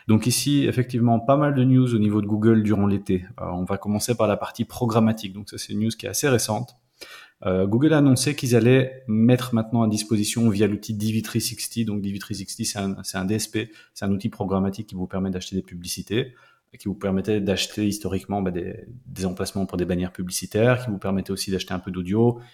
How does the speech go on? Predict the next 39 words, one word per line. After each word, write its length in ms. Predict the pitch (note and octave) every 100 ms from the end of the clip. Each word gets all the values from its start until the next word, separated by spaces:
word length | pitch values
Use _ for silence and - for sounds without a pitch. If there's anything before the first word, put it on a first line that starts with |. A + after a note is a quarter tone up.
| _ _
de 40 |
la 60 | F#2
vidéo 600 | F#2+ F#2+ G2 G#2 A#2 B2+
et 140 | A2+
de 60 | F#2+
la 80 | F#2+
publicité 460 | F#2+ F2+ - G2
native. 460 | F#2+ F#2 - C#3+ C#3 - _ - - _
Et 60 | G2+
donc 180 | A2+
maintenant, 260 | A2+ A2 B2+
ils 100 | A#2
développent 340 | A2+ A2+ C3
encore 280 | B2 A2+ A#2
plus 140 | - B2
cet 240 | A2+ -
outil 420 | F#2+ - C3+ D3+ D3
pour 100 | A2+
vous 140 | G#2+
permettre 600 | G2+ G#2+ F#2+ A#2 A#2+ - G2+
de, 560 | F#2 G2+ G#2+ A2 A2
d'acheter 340 | G#2 G2 - A#2
de 60 |
la, 440 | G2+ F#2 F#2 F#2 F#2
de 60 |
la 100 | F#2+
publicité 640 | F#2 F#2+ F#2+ - G2+ B2+ B2+
out 180 | A2+ -
of 220 | G2+ -
home. 260 | G2 F#2+ F#2
Donc 120 | -
la 80 | G2
publicité 640 | G2+ G2+ - G2 A2 G#2+ -
digitale 420 | G2+ G#2 G#2+ G#2+ -
out 160 | G2
of 120 | G2 -
home, 160 | G#2+
c'est 160 | G2 F#2+
quoi ? 420 | - C#3+ - -